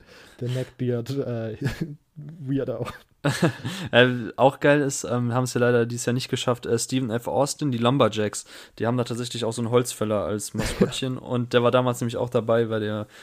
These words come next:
Speaker 2: bei der March Madness, da hatte nämlich Stephen F. Austin auch das Upset in der ersten Runde gehabt als Number twelve Seed, glaub ich. Und, ähm,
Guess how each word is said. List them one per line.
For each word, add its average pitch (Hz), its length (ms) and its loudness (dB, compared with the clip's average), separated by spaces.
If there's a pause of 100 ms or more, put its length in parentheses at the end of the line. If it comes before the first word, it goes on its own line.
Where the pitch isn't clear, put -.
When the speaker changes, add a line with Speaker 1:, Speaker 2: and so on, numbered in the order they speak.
(100)
Speaker 2:
bei 120 80 -2
der 113 80 4
March 113 240 0
Madness, 117 320 0
da 110 80 0
hatte 107 160 -4
nämlich 113 180 -4
Stephen 120 220 -4
F. 107 160 -6
Austin 120 300 -2
auch 113 100 -2
das 113 160 -6
Upset - 380 -4
in 135 60 -6
der 135 100 -4
ersten 139 200 -6
Runde 135 280 -2
gehabt 131 280 -4
als 120 380 -6
Number 120 260 -2
twelve 127 300 -2
Seed, - 220 -10
glaub 131 220 -4
ich. 131 160 -8 (440)
Und, 120 360 0
ähm, 113 340 0